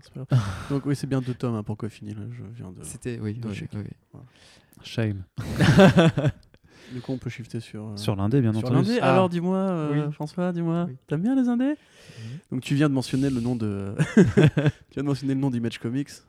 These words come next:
Speaker 2: Ouais.
Speaker 1: euh, et vous avez été, euh, bah, pas l'un des premiers, parce que c'est quand même assez
Speaker 2: Non.
Speaker 1: vieux, du coup, maintenant. Évidemment, il y a eu Spawn, il y a eu, euh, The Darkness, et cetera. Mais le,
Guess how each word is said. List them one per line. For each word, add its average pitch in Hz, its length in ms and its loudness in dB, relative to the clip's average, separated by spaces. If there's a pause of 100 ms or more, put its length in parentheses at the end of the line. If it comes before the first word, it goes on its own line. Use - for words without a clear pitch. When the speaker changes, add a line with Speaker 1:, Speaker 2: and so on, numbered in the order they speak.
Speaker 2:
Ouais. 110 100 -12
Speaker 1:
euh, 104 400 -8
et - 40 -8
vous 110 200 -12
avez 107 260 -4
été, 104 200 -10
euh, 101 420 -6 (600)
bah, 101 80 -6
pas 107 120 -8
l'un 117 120 -4
des 117 80 -4
premiers, 127 140 0
parce 113 60 -6
que 110 60 -10
c'est - 60 -20
quand 110 80 -10
même 107 80 -8
assez 123 120 -8
Speaker 2:
Non. 139 60 0
Speaker 1:
vieux, 120 180 -2
du 107 140 -8
coup, - 140 -16
maintenant. 107 400 -8
Évidemment, 90 260 -12
il 90 60 -12
y - 20 -14
a 90 40 -14
eu 95 40 -16
Spawn, 104 400 -10
il 101 60 -12
y - 20 -12
a 80 60 -14
eu, 85 240 -14
euh, 80 120 -16 (480)
The 98 40 -12
Darkness, 101 500 -10
et - 60 -20
cetera. 110 380 -8 (380)
Mais 117 200 -4
le, 117 680 -2